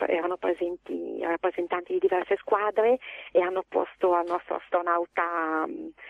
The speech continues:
supervisore, che era Ander-, Andres Kuters, eh, alcune domande selezionate. È stato un momento molto intenso, mm, così.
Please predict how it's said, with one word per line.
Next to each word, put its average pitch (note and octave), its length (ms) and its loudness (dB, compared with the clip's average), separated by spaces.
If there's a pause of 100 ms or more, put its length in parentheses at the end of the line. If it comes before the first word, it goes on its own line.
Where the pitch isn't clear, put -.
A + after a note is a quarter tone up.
(240)
supervisore, F3+ 760 4
che - 140 0
era F3 240 2
Ander-, E3+ 440 0
Andres F3+ 520 -6
Kuters, - 540 -2 (540)
eh, - 120 -4
alcune - 360 -2
domande F3 640 0
selezionate. - 800 -4 (640)
È F#3 220 0
stato F3 220 -6
un F#3 60 -8
momento F3+ 400 0
molto F#3 300 -2
intenso, F#3 960 2
mm, - 1080 -14 (320)
così. - 160 -4